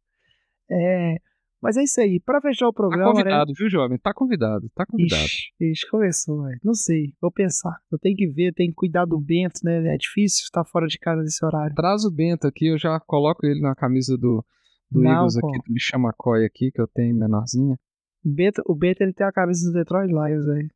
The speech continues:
Speaker 1: Não, assim, camisa normal, mas é curioso. Fica aí essa informação, né? Ganhou de presente. É, pra fechar o programa de hoje, é,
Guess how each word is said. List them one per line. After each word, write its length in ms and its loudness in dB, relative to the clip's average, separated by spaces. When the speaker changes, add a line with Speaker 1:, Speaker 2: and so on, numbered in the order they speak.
Speaker 1:
Não, 300 -2
assim, 300 -2
camisa 580 0
normal, 580 0
mas 380 0
é 80 0
curioso. 540 0
Fica 200 0
aí 80 4
essa 220 0
informação, 680 -2
né? 120 0
Ganhou 240 0
de 80 -8
presente. 520 -2
É, 480 2
pra 180 0
fechar 260 -2
o 60 0
programa 340 0
de 120 0
hoje, 440 0
é, 460 0